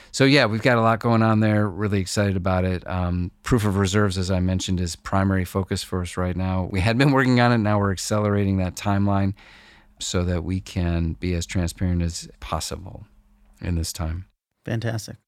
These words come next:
Speaker 2: I'd like to thank you for joining us today, coming down to our offices to speak with us. Once again, we've been joined by the man, the myth, the legend,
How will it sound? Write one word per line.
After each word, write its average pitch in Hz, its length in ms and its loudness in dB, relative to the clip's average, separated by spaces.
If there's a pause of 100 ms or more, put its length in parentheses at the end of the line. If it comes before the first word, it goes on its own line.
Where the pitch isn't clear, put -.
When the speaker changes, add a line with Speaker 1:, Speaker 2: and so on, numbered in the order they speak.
(340)
Speaker 2:
I'd 131 140 -4
like 139 120 2
to 135 100 -2
thank 127 240 -4
you 127 80 -6
for 123 140 -10
joining 127 320 0
us 120 160 -2
today, 120 480 -2 (120)
coming 131 280 -2
down 131 320 2
to 135 140 -4
our 123 160 2
offices 135 880 -2 (100)
to - 100 -12
speak - 340 -4
with 143 120 2
us. 175 380 -2 (640)
Once - 220 -8
again, 135 400 0 (240)
we've 127 160 -8
been 117 160 -4
joined 123 340 -2
by 113 440 0 (800)
the 123 80 -10
man, 123 340 -2
the 117 80 -2
myth, 120 260 -4
the 117 80 -10
legend, 110 460 -6